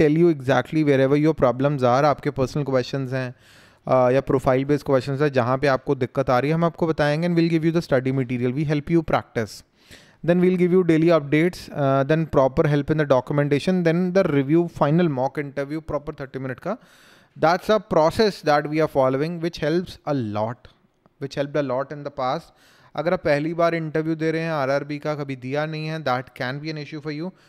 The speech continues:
but at this point of time, that's how we are helping our students, right? So I have discussed, ये जो मैंने केस स्टडी आपको बताई है, ये वाली, so, uh, I discussed that with a student two or three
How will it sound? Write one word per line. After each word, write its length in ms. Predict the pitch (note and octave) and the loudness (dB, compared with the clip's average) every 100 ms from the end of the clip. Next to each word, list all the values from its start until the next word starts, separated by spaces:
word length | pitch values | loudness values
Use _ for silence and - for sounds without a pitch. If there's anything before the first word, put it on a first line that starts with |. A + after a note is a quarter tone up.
| _ - | _ -4
but 140 | F3+ G#3 | 0 0
at 120 | F3+ | 0
this 160 | F#3+ - | -2 0
point 240 | F#3 F3+ F#3 | -2 0 0
of 100 | - | 0
time, 180 | F3+ F#3 D#3+ | -4 -2 0
that's 240 | E3 - | 0 0
how 100 | D#3+ D#3+ | -2 0
we 140 | E3 | -2
are 40 | D3+ | -4
helping 340 | C#3 B2+ B2+ A#2 | -6 -6 -6 -6
our 80 | - | -8
students, 460 | A#2 G#2+ - - | -14 -12 -14 -10
right? 300 | B2+ B2 A#2 - _ _ _ - _ _ | -8 -8 -10 -20 _ _ _ -20 _ _
So 260 | - F#3+ G3 F3 | 0 2 4 2
I 60 | F3 | 2
have 220 | G3+ G3 D#3 | 0 0 -2
discussed, 520 | D#3 - F3+ F#3+ - | -4 -2 -2 -2 -6
ये 240 | D3+ D#3 | -6 -4
जो 200 | D#3 F3 | 0 -2
मैंने 180 | F3 E3+ | 0 -4
केस 260 | D#3 D3+ D#3 | -4 -6 -4
स्टडी 260 | - D3 D#3 | -6 -2 0
आपको 180 | C#3+ D#3 | 0 -2
बताई 380 | C3 A#2 B2 D3 | -2 0 -2 -2
है, 220 | D#3 E3 | -4 -2
ये 140 | C#3 | -4
वाली, 360 | B2+ C3+ C#3 G3+ _ _ _ _ _ | -4 -6 -8 -12 _ _ _ _ _
so, 180 | - F3 F3 E3+ - | -2 0 2 0 -2
uh, 300 | C#3 C#3+ C3 | 0 2 2
I 140 | C#3 D#3+ | 0 0
discussed 380 | D3 D3+ G#3 F#3 | 0 -2 0 2
that 200 | E3 D3 | 4 2
with 100 | D3 | 2
a 40 | D3+ | -2
student 400 | - C#3 D3+ D#3+ | 0 -2 -2 -2
two 100 | D3 D3 | -2 -2
or 20 | D3 | -2
three 160 | C#3 | -6